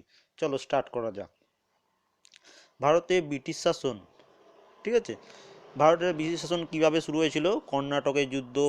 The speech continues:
পলাশি যুদ্ধ, বক্সারের যুদ্ধ, ইঙ্গ মহীশূর যুদ্ধ প্রভৃতি যুদ্ধের দ্বারা ভারতে ব্রিটিশরা নিজের আধিপত্য বিস্তার করতে শুরু করে।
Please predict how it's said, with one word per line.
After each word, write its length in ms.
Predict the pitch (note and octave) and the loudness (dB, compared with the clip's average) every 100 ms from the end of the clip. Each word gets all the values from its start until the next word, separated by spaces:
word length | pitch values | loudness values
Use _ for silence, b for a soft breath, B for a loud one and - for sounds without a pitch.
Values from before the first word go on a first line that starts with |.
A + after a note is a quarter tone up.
| C#3 | 2
পলাশি 380 | A#2+ C3 C3 C3+ | 2 2 2 -2
যুদ্ধ, 260 | B2+ C3 B2 C3+ | -4 -4 0 2
বক্সারের 420 | B2+ A#2 - B2+ | 2 0 0 -2
যুদ্ধ, 260 | A#2+ B2+ A2+ | -2 -8 -4
ইঙ্গ 300 | C3 B2+ A#2+ | -2 -2 -4
মহীশূর 360 | A#2+ B2 A#2 B2+ | -8 -8 -6 -6
যুদ্ধ 300 | A#2+ A#2+ A2 B2+ C3 - b b b b | -6 -8 -4 -4 -4 -8 b b b b
প্রভৃতি 360 | B2+ C3+ D3+ D#3+ | -2 0 0 -2
যুদ্ধের 360 | C#3+ D3 D#3+ | -4 -2 0
দ্বারা 220 | D3+ D#3 D3+ | 4 6 6
ভারতে 320 | B2+ C#3 D3+ | 6 2 0
ব্রিটিশরা 500 | B2 B2 D3 C3+ D3 | -4 -4 -4 4 4
নিজের 260 | D#3 B2 C#3 | 2 0 2
আধিপত্য 640 | B2 B2 B2+ B2 - F3 - b b _ _ - - | 4 0 -4 -6 -4 -4 -4 b b _ _ -20 -16
বিস্তার 460 | C3 C#3+ - C3+ A#2+ | -4 -4 0 2 2
করতে 260 | B2 A#2 C#3+ | 0 -6 -6
শুরু 200 | C3+ A#2 | -6 -6
করে। 260 | G#2 F2+ | -4 -6